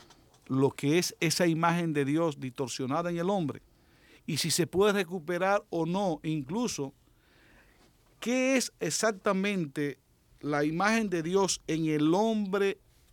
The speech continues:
en su pecado sin arrepentimiento? Y la imagen de Dios en el hombre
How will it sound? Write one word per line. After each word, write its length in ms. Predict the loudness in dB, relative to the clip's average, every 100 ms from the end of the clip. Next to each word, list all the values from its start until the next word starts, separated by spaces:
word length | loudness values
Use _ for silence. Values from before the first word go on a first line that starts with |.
| _ _ _
en 220 | 2 2 2
su 280 | 2 0
pecado 600 | 0 -2 0 2 4 4 2
sin 260 | 0 0
arrepentimiento? 880 | 0 0 -2 -2 0 0 0 -2 -4 -20 _ _ _ -20 -18 -6
Y 140 | -2
la 100 | 2
imagen 800 | 2 4 4 4 4 2 2 0
de 120 | 0 0
Dios 480 | 4 6 6 2 -2
en 200 | 0 4
el 180 | 4 4
hombre 640 | 4 4 2 0 0 -4